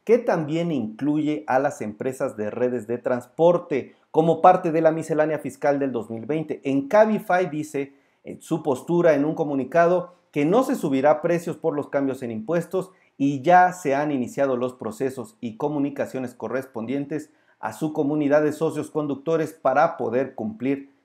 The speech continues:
con este tema de los impuestos.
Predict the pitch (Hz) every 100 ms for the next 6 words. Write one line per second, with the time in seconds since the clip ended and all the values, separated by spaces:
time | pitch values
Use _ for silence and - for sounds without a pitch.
0 | _ - 98 110 120 - 117 110 110 -
1 | 113 113 117 110 110 - - 120 110 110
2 | - - _ - _